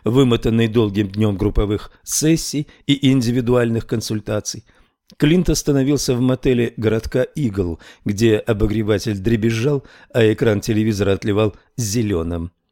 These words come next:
Три вечера спустя он был в том же номере, когда Лайла позвонила по мобильнику, чтобы спросить, приедет ли он домой. Судя по голосу, ответ её не слишком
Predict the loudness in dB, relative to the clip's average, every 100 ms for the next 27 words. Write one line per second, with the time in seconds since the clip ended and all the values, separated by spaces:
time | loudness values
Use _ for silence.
0 | _ _ _ 2 4 2 0 -2 -2 -4
1 | -2 0 0 0 -4 -2 -4 -2 -2 -2
2 | -2 -4 -4 -4 -2 0 0 -2 -6 -12
3 | -20 _ -2 0 2 2 0 -2 -4 -4
4 | -4 -4 -6 -6 -6 -4 -4 -4 -4 -4
5 | -6 -8 -20 _ 0 2 2 0 -2 -2
6 | -2 0 -2 -2 -6 -10 _ _ _ -10
7 | 0 2 2 0 0 2 2 2 0 2
8 | -2 -2 -6 -12 _ _ 0 2 2 0
9 | -2 -8 -8 -8 -8